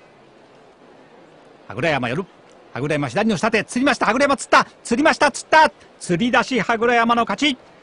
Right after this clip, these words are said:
羽黒山四場所連続六回目の優勝です。四連覇は十七年春から十八年夏の双葉山以来の偉業です。ともに二十六歳、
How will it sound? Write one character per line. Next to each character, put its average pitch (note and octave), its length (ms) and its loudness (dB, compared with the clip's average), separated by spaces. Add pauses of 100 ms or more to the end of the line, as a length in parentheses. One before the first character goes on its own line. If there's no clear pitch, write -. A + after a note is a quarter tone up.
(380)
羽 C#3 80 -2
黒 G3 200 -2
山 F3 260 0
四 F#3 320 -2
場 B3 100 2
所 A#3 140 -2
連 F#3+ 220 -2
続 F#3 280 -4
六 C#3+ 200 -2 (100)
回 B3+ 180 -2
目 B3 120 0
の A#3 100 -2
優 G#3+ 140 0
勝 G3 260 -4
で E3+ 120 -4
す。 - 200 -18 (840)
四 F3+ 260 -2
連 F3+ 200 -2
覇 C#3+ 140 -4
は C3+ 240 -2 (200)
十 G#3 340 -4
七 G#3 240 0
年 E3 240 -2
春 F3 240 -4
か D3 120 -8
ら C3 120 -2
十 D3+ 260 -4
八 F#3+ 280 -6
年 D#3 220 -2
夏 C#3 220 -4
の C#3 260 -2
双 A#3 200 -4
葉 A#3+ 120 2
山 A3 180 2
以 G#3 80 -6
来 G3+ 180 0
の F3 100 0
偉 E3 120 -2
業 D3+ 240 2
で B2+ 100 -4
す。 - 220 -18 (4000)
と C3+ 100 -8
も E3 140 -2
に D3+ 120 -4
二 C#3+ 160 -4
十 F3+ 220 -4
六 A2 180 -10
歳、 G#2+ 260 -8